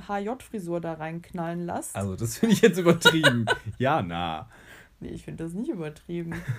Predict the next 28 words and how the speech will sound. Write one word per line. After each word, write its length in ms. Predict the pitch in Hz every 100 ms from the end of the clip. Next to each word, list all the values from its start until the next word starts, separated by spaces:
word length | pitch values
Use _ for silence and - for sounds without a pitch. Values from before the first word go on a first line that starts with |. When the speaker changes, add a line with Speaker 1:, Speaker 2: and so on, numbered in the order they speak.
| - _ _
Speaker 1:
Ich 120 | 196 -
find 220 | 240 -
das, 220 | 240 -
äh, 380 | 233 240 233 240 _ _ _ _
es 60 | -
ist 180 | 262 -
einfach 260 | 214 226 220
de 100 | 208
facto 380 | 220 220 233
so, 260 | 214 214 220 - - - - - - - -
macht 260 | 240 247 233
lange 320 | 233 233 220
Haare, 280 | 233 262 226
also 180 | 226
lasst 260 | 220 269 -
die 120 | 262
Haare 320 | 240 233 220
etwas 320 | 226 - 202 220
länger. 360 | 240 277 269
Ihr 80 | 180
könnt 220 | 196 220
sie 80 | 226
natürlich 300 | 185 180 196
immer 180 | 202 196
mal 160 | 170
beischneiden, 960 | 165 156 175 277 - - - 156 165 165
ne? 200 | 233 -
Aber 360 | 180 190 185